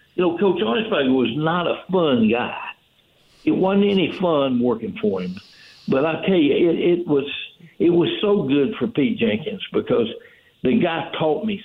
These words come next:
so much about defensive football or, or, or about football, period, but especially defensive football. I learned so much from that man. Uh, I was never the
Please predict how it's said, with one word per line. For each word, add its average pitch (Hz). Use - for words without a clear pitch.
so 143
much 113
about 98
defensive 110
football 113
or, -
or, 202
or 190
about 156
football, 113
period, 202
but 143
especially 131
defensive 120
football. -
I 82
learned 147
so 135
much 120
from 113
that 107
man. 110
Uh, 104
I 151
was 165
never 180
the 170